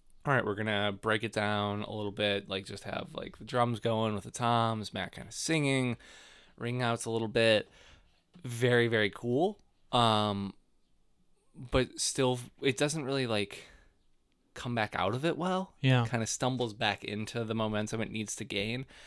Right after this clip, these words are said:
Speaker 1: So it's, I, I feel like I keep saying, like, it's not a bad song, but it is a song that it's just really hard to kind of understand when you're trying to map it out.
Speaker 2: Yeah.
Speaker 1: You know, it, it has that kind of traditional pop song structure, but the,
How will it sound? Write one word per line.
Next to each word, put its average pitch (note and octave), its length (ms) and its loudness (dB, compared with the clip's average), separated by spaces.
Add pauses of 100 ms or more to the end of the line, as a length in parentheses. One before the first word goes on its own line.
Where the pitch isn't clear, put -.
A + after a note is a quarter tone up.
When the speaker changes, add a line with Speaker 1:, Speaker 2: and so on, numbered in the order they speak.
(320)
Speaker 1:
So G#3+ 200 4
it's, G#3 200 2 (1080)
I, C#3 100 -2 (100)
I C#3+ 140 4
feel F3 200 -4
like C#3 100 -4
I A#2+ 60 -4
keep A#2 200 -6
saying, A#2 160 -4
like, G#2 120 -4
it's G2+ 120 -6
not D3+ 120 2
a F#2 40 -4
bad A2 340 2
song, G2 280 -4
but G2+ 120 -2
it A#2 140 2
is D3 120 2
a G#2 100 0
song G2+ 360 0
that F#2 220 -2 (520)
it's - 100 -14
just - 120 -8
really C3+ 380 2
hard G#2 320 -2
to A2+ 40 -6
kind G#2 240 -6
of G2 80 -8
understand G2 1000 -4
when G2+ 160 -4
you're G2 240 -2
trying G2+ 240 -4
to F#2+ 80 -4
map F#2 300 -2
it F#2+ 100 -6
out. A2 340 0 (520)
Speaker 2:
Yeah. B2+ 200 4
Speaker 1:
You C3 120 2
know, B2 240 2
it, A#2 100 -4
it B2+ 380 -2
has A#2 420 2
that A2 220 0 (200)
kind B2 200 -4
of G#2+ 80 -6
traditional A#2 680 2
pop G#2+ 320 4
song G#2+ 300 0
structure, - 580 0
but B2 220 0
the, A2 140 -4